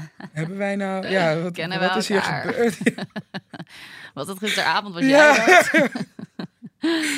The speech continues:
Speaker 1: Ja.
Speaker 2: Nee, ja, ik ben het helemaal eens.
Speaker 1: En inbrengen op de muziek. Ja, ik wil dus ook altijd mijn muziek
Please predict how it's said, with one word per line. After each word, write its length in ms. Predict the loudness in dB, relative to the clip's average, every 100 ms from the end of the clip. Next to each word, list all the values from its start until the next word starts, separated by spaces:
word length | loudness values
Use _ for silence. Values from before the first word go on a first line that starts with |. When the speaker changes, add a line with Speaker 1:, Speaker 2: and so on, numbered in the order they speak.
| -6 -10 -10
Speaker 1:
Ja. 240 | -4 -2
Speaker 2:
Nee, 160 | -2 -2
ja, 220 | -2 0
ik 120 | -2
ben 120 | -4 -4
het 120 | -4
helemaal 240 | -4 -4
eens. 380 | -6 -10 -14 -10
Speaker 1:
En 180 | -4 -4
inbrengen 420 | -4 -6 -6 -8
op 100 | -8
de 60 | -10
muziek. 240 | -8 -6
Ja, 100 | -6 -6
ik 160 | -8
wil 100 | -8
dus 220 | -8 -8
ook 160 | -8 -6
altijd 180 | -8 -8
mijn 360 | -6 -4 -6 -8
muziek 420 | -10 -10 -12